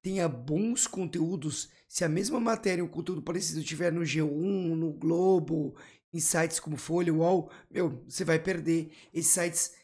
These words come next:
têm muita autoridade. Então, por mais que teu S E O seja maravilhoso,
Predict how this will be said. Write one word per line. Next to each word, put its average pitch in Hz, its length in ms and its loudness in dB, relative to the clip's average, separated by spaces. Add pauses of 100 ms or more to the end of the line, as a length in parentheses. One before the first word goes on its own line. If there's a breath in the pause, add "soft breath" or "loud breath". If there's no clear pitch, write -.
(140)
têm 180 260 -6
muita 196 1080 -2
autoridade. 160 920 -2
Então, 165 160 0
por 170 160 -6
mais 190 240 -2
que - 100 -18
teu 214 140 -2
S 202 480 -2
E - 20 0
O 185 80 2
seja 175 360 -4 (200 loud breath)
maravilhoso, 165 680 2